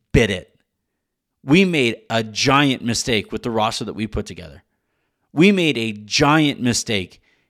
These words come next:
with our general approach to basketball since,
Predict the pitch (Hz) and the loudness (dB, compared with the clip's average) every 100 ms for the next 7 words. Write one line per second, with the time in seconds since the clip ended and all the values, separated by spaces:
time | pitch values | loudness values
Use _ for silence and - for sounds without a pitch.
0 | _ _ 123 131 120 143 147 143 135 - | _ _ -4 -2 0 0 2 2 0 2
1 | 131 120 - 113 113 117 110 101 95 - | 0 0 -4 -2 -2 -2 -6 -8 -8 -2
2 | 123 117 - | -2 -2 -6